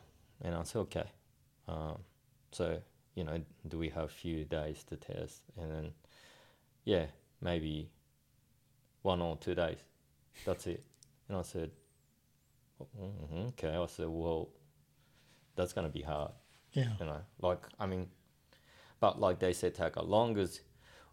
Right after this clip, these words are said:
Speaker 1: we can be better than standard, like, notice-, noticeable. And I said, "Well, yeah, that's gonna be hard for me." Like, because for me, like,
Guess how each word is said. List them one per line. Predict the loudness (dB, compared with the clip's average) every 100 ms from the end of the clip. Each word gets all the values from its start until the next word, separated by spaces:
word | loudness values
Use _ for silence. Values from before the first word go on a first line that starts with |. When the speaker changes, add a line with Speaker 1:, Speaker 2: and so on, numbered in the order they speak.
| 0
Speaker 1:
we | 0
can | 2 0 0 -4 -16 -20 -20 _ -16 -4
be | 0
better | 6 8 10
than | 8 4
standard, | 2 2 4 6 4 0 -12 -18 -12 0
like, | 0 2
notice-, | 2 4 4 2 -4 4
noticeable. | 10 10 8 2 0 0 0 -8 -4
And | -2
I | -2
said, | -4 -8 -10 -10
"Well, | -6 -6 -8 -14 -20 -16 -8
yeah, | -4 0
that's | 0 0
gonna | -2 -2
be | -2 -4
hard | -2 -2 -2
for | -6
me." | -2 0 0 -2
Like, | 0 0 0 -14 _ -6
because | -4 -2 -2 -2 -6 -16 -20 -18 -18 -20 -20 -20 _
for | 0
me, | 4 6 8
like, | 8 6